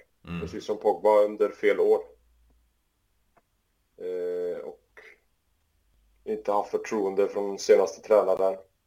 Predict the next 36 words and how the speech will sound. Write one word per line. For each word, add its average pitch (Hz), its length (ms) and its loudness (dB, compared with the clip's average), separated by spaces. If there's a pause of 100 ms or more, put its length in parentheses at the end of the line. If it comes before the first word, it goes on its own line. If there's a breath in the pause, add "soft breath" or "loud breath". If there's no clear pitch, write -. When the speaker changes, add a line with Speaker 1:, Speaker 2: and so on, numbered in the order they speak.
(1300)
Speaker 2:
Han 110 220 -2
behöver, 110 400 4
han 117 160 0
behöver, 117 360 0 (360)
eh, 113 60 -4
en 117 80 -6
ny 120 120 -12
miljö, 110 440 -6
men 110 120 -10
jag 117 100 -4
vet 117 160 -6
inte 117 200 -10
om 113 260 -8 (100)
Juventus 110 500 -4
heller 104 240 -2
är 107 120 0
rätt 101 180 0
för 107 120 -8
honom 95 320 -6
egentligen. 92 360 -10 (1040)
Eh, 101 160 0
behöver 107 340 8
vi 113 260 4
en 110 200 0
sån 101 200 -6
spelare? 90 500 -6 (640)
Visst, - 600 -14
han 98 140 -4
har 104 140 6
fart, 101 460 2
han 95 140 -4
är, 98 220 -4
han 92 140 -10
kan 101 200 -8
dribbla, 95 400 0
men 95 240 -6